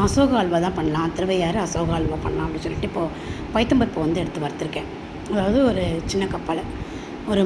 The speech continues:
மூணு கப்பு, சின்ன கப்பு, அந்த கப்பால் ஒரு மூணு கப்பு வந்து பைத்தம்பருப்பு எடுத்திருக்கேன். அது வந்து நல்லா இப்போ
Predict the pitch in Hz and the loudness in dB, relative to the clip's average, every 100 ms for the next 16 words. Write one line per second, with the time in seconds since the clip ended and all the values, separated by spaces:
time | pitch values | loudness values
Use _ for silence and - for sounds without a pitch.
0 | 202 233 226 180 - 156 - - - - | 6 4 4 0 -2 -4 -6 -10 -8 -4
1 | 190 180 160 - 285 269 190 175 - 254 | -4 -4 -4 2 2 2 -2 -2 0 0
2 | 214 190 202 - 180 180 160 160 175 180 | 2 0 0 0 2 2 0 -2 -2 -4
3 | 175 - - - - 339 - - - - | -2 -4 -2 -4 -2 -4 -4 -6 -4 -6
4 | - - - - - - - - - 202 | -6 -10 -8 -8 -8 -10 -10 -8 -2 2
5 | 247 220 220 185 180 185 170 | 4 6 6 4 2 2 0